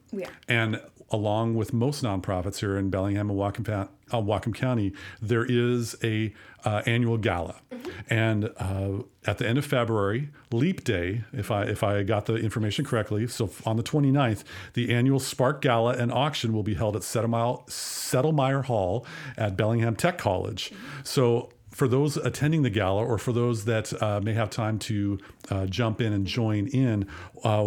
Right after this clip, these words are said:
Speaker 2: what will they be, uh, what will be in store during this fundraising event?
Speaker 1: Yeah. So, um, we're doing, hopefully what'll be a really fun event. So one of the things we try to do is we sort of recreate that museum experience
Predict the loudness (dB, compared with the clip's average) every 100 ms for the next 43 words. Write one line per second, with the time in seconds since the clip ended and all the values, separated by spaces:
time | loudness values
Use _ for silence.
0 | 0 -2 0 2 2 2 0 2 2 0
1 | 0 0 -4 -4 -2 -2 0 0 2 2
2 | 0 0 0 0 0 0 0 -2 -4 -4
3 | -2 -2 -2 -2 -2 -6 -10 -16 -12 -12
4 | -12 -12 -4 -2 -2 -6 -20 -10 -2 -2
5 | 0 -2 0 0 0 0 -4 -8 -8 -4
6 | -2 0 0 -2 -2 -2 -2 -2 -4 -4
7 | -4 -6 -6 -4 -4 -2 -2 -2 -4 -4
8 | -6 -6 -6 -6 -6 -6 -6 -8 -10 -6
9 | -6 -6 -6 -6 -4 -4 -4 -4 -6 -4
10 | -6 -4 -4 -6 -10 -8 -4 -4 -4 -8